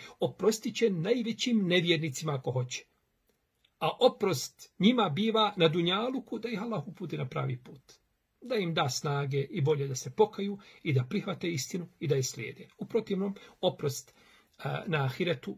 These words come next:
vrijedi samo za vjernike. Samo za onoga koji je bio musliman i koji je bio u krugu islama, njemu može biti oprošteno.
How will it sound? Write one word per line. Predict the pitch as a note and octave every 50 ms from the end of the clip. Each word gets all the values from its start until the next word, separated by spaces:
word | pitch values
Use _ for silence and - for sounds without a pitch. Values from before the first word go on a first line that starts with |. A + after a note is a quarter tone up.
| -
vrijedi | - C#3+ C3+ C#3+ D3 C3+
samo | C3 - D#3 C3+ C3
za | A#2+ B2
vjernike. | A#2 B2 B2+ B2 - - C3 - - - - _ _ _ _ -
Samo | - - A3+ F#3 D3+
za | C3+ C#3+
onoga | D3 E3 D#3+ D#3+ C#3+ -
koji | - D#3
je | C#3
bio | B2+ C3+ C#3+ C3+
musliman | B2 B2+ B2+ - - G3 G3 G#3 A3+ A#3 A#3+ A#3 -
i | - C3
koji | - - D#3+
je | D3
bio | C3+ D#3+ D3+ C#3
u | C3
krugu | - D#3 D#3+ D3+ D#3
islama, | C#3+ C3 - E3+ F3 G3+ A3+ A#3 -
njemu | F3 D#3 C#3+ C3+
može | B2+ B2 A#2+ B2
biti | A#2 B2 B2 -
oprošteno. | - - - C3 - - B2+ C3 C3+